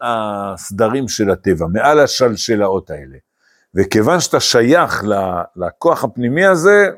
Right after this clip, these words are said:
אז אתה, אתה חופשי. אתה באמת חופשי. זה לא, לא אכפת לך מכל מה שסביבך, זה לא משפיע עליך. כן, אז אם כן, הנה, עוד פעם, אם כל סדרי הטבע המוגבלים הם, אם השלשלאות שהן תבואות כטבעות אחוזות זו בזו,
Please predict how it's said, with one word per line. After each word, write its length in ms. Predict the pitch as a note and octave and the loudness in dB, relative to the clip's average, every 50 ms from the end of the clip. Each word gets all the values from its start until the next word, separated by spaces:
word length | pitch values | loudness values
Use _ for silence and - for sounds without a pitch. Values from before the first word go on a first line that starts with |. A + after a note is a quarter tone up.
| _ - | _ -12
אז 280 | G#2+ B2 A2+ A2 A2 A#2+ A#2+ G#2+ | -10 -10 -10 -8 -6 -8 -6 -4
אתה, 460 | - - G#2 G2 D#2+ D#2 D2+ D2+ - G1+ - - | -2 -2 0 0 -2 -2 -4 -6 -8 -8 -8 -8
אתה 140 | - - B2 | -6 -4 -4
חופשי. 340 | - - G2+ - - - - _ _ _ _ _ _ _ _ _ _ - - | -4 -4 -6 -10 -10 -14 -16 _ _ _ _ _ _ _ _ _ _ -20 -12
אתה 160 | - - F2+ | -6 -4 -2
באמת 300 | E2+ F2+ F#2+ G2+ G2 - | 0 0 0 0 -2 -4
חופשי. 420 | - - - - - - - - | -4 -8 -8 -8 -8 -10 -8 -6
זה 140 | E2 E2 F2 | -2 0 2
לא, 420 | F#2 G#2 A#2 A#2 A2+ G#2 F#2 - _ _ _ _ - | 4 4 4 4 4 2 0 -4 _ _ _ _ -2
לא 80 | A#2+ B2+ | 0 0
אכפת 380 | - - - - F3 E3+ E3+ | -2 -2 -2 -2 -2 -2 0
לך 240 | C#3 B2+ - - E2 D2+ - _ _ _ _ - | -2 -4 -2 -4 -10 -10 -10 _ _ _ _ -8
מכל 320 | G2 G#2+ - - C#3 C3 B2 | -6 -6 -2 2 2 2 2
מה 120 | A#2 A2 | 2 -2
שסביבך, 560 | - - G2+ F2+ - F2 F2 D#2+ - - E2 | -2 -4 -6 -6 -6 -8 -10 -8 -6 -6 -4
זה 140 | E2 G2+ C3+ | 2 2 4
לא 100 | E3 F3+ | 4 4
משפיע 440 | E3 C#3+ - - - A#2 G#2+ F2 D#2 | 2 0 -2 -2 -2 0 0 0 0
עליך. 300 | D2 C#2 - - _ - - _ _ _ _ _ _ _ _ _ _ _ _ _ _ _ _ _ _ _ _ _ _ _ _ _ _ _ _ _ _ _ _ - - | -4 -10 -16 -20 _ -20 -20 _ _ _ _ _ _ _ _ _ _ _ _ _ _ _ _ _ _ _ _ _ _ _ _ _ _ _ _ _ _ _ _ -2 -2
כן, 120 | E2 C#2+ C2+ - | 0 0 0 -2
אז 240 | G2 F#2 F2 F2+ | 0 0 2 4
אם 140 | G2 G#2 G#2 | 4 4 4
כן, 300 | G2+ - C#3 D#3 E3+ E3 C#3 | 4 4 4 4 4 4 2
הנה, 220 | B2 A#2+ A#2+ C#3+ E3 E3+ D#3+ D3 B2+ - - | 2 2 2 4 4 4 4 2 0 -2 -4
עוד 360 | A#2 A2 - C3+ C#3+ - - | -4 -2 0 0 0 0 2
פעם, 180 | A2 G2 F#2+ F#2+ | 0 0 0 0
אם 160 | C3 D#3+ D#3+ - | -2 -2 -2 0
כל 200 | - D#3+ D#3+ C#3+ | 2 2 2 2
סדרי 400 | - - C3 A#2 A2 A#2+ D3+ D3 | 2 0 -2 0 2 4 4 4
הטבע 480 | B2+ - - - D3+ D3+ C#3 A#2 A#2+ | 2 2 0 2 2 2 4 4 2
המוגבלים 680 | G#2+ G2+ G#2 G#2 F#2+ F2+ F2+ A2 A#2 C3 D3 D3 B2+ G#2+ | 2 2 -2 -4 -4 -4 0 0 2 2 2 0 0 -2
הם, 140 | F#2+ F2 F2 | -2 -4 -4
אם 160 | G#2 A2+ A2+ | -6 -6 -6
השלשלאות 720 | G#2 - - A2+ G2+ - - A#2+ A2+ B2 C3 C#3 B2+ - | -6 -4 -2 -4 -2 -2 -4 -2 0 2 4 2 2 2
שהן 220 | - B2 B2 A#2+ G#2 | 0 -2 -2 -2 -4
תבואות 360 | G#2 G#2 A2+ A#2+ C3 B2+ - | -4 0 0 2 2 0 0
כטבעות 500 | B2 A#2+ - A#2+ A#2 A#2 B2 B2+ A2+ A#2 | -2 -2 0 0 0 2 2 0 0 -2
אחוזות 420 | - - A#2 A2+ A2 A#2+ B2 A#2 | -4 -4 -2 0 2 2 2 2
זו 120 | G2+ G#2 F2+ | 0 -2 -4
בזו, 240 | F2 E2+ - _ | -4 -10 -14 _